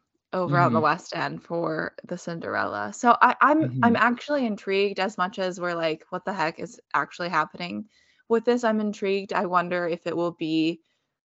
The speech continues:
Speaker 1: a modern version of a story that we all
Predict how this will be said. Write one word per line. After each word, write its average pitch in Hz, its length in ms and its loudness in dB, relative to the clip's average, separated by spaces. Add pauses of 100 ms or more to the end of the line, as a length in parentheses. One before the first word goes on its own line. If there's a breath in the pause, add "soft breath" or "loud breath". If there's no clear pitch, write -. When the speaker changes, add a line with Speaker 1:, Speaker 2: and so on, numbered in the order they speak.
Speaker 1:
a 190 80 -2
modern 180 640 4 (400)
version 208 580 2
of 180 480 2
a 185 100 -2
story 175 440 -4
that 175 160 -2
we 175 100 -2
all 165 340 0